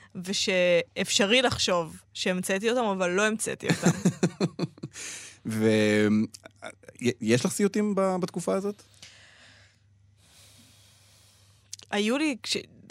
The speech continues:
Speaker 1: כשהמלחמה התחילה, הייתי בחו"ל, טסתי בשישי, ושם היו לי המון, המון, כל הזמן. הייתי חולמת, בעיקר על החתולה שלי.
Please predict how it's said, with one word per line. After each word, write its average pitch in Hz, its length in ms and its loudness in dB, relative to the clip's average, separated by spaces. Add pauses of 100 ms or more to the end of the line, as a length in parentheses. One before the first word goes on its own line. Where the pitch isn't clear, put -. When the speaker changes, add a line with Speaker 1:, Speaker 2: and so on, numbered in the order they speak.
(140)
Speaker 1:
כשהמלחמה 190 720 0
התחילה, 208 440 -2
הייתי 185 280 -2
בחו"ל, 180 440 -4
טסתי 185 300 -6
בשישי, 185 460 -6 (600)
ושם 175 1700 0
היו 196 180 2
לי 202 120 0
המון, 175 460 -6 (340)
המון, 190 540 2
כל 202 160 -2
הזמן. 202 400 -2
הייתי 185 200 -6
חולמת, 196 600 -6 (100)
בעיקר 190 260 -4
על 359 100 4
החתולה 185 400 0
שלי. 185 340 -2